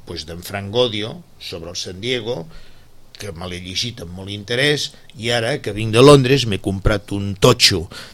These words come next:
de mil dos-centes pàgines d'arqueologia pura i tal, que té un interès només per un arqueòleg,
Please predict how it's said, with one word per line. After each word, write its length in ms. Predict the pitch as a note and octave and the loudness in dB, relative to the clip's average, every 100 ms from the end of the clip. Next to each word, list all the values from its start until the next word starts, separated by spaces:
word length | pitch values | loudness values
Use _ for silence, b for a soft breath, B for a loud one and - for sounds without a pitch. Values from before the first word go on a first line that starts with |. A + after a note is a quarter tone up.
| - | -12
de 220 | F2 F#2+ | -6 -4
mil 360 | G#2 A#2+ A#2 G#2+ | 2 4 4 4
dos-centes 720 | A2+ - C3+ G#2 A#2+ - - - - | 4 6 4 2 0 0 -4 -14 2
pàgines 680 | C#3+ C#3 G2+ F#2 F#2+ G2 G#2 | 4 4 2 -4 -6 -6 -6
d'arqueologia 960 | G2 G2+ F#2+ G#2 G2 G2 G#2+ G2+ A#2+ A#2 - | -4 -2 -4 -6 -8 -6 -4 0 2 2 2
pura 240 | B2 A#2 | 2 4
i 140 | A#2+ A#2+ | 2 2
tal, 280 | C#3 D3 E3 B B - | 2 2 -2 B B -10
que 100 | G#2 | -8
té 140 | G#2+ | -8
un 120 | G2 | -10
interès 480 | G#2 A2 C3 A2+ A#2 | -10 -4 -2 -2 -4
només 200 | C#3+ A2 | -8 -10
per 140 | - E2 | -12 -14
un 40 | |
arqueòleg, 360 | E2+ A2 A2+ | -10 -6 -6